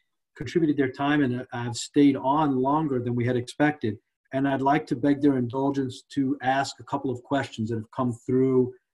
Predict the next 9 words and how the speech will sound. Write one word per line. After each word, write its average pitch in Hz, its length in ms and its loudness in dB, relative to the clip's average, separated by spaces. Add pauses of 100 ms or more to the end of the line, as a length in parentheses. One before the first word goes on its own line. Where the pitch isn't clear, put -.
(120)
the, 127 560 -2
um, 113 480 -4 (140)
the 120 80 2
chat 131 360 0
line. 98 320 -12 (480)
One 156 240 4
of 151 100 2
them, 147 240 2 (120)
uh, 135 140 -2